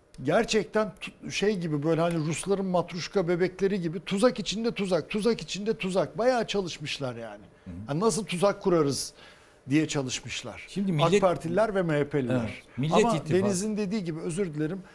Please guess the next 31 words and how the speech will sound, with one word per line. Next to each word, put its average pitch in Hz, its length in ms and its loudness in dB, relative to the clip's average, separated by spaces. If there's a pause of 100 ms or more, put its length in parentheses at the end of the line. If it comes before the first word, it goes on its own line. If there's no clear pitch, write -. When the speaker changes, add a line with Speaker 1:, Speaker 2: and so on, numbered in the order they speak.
(300)
Speaker 1:
Deniz'in 190 380 0
dediği 180 280 -2
gibi 175 260 -4 (100)
bu 220 260 -4 (500)
tuzaklara 202 880 2 (220)
hani 180 220 -2
ava 185 220 2
giden 180 260 2
avlanır, 180 580 0 (540)
e, 156 80 -2 (640)
kendileri 170 400 0
de 175 120 -2
düşme 165 400 -8
ihtimalleri 151 520 -8
var. 160 60 -2
Speaker 2:
Evet, 180 200 2
evet. 165 240 0
Yani 139 360 2
Speaker 1:
Yok 147 240 -4
değil. 131 140 -4 (100)
Speaker 2:
ne 131 260 0
kadar 143 260 0
oynarsan 135 500 -2
sistemle 123 560 -6 (160)
oyna, 135 340 -4 (120)
eninde 120 340 -6
sonunda 120 380 -8
hani 123 240 -6
Speaker 1:
Bozuyorsun. 175 480 2
Speaker 2:
bozuyorsun. 123 500 0 (400)
Ama 175 260 2